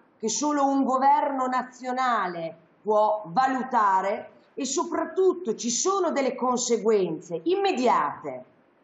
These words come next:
ma anche conseguenze prospettiche che i governatori conoscono benissimo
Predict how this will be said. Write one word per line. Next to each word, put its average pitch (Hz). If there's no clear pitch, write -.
ma 302
anche 370
conseguenze 302
prospettiche -
che 240
i 247
governatori 262
conoscono 233
benissimo 190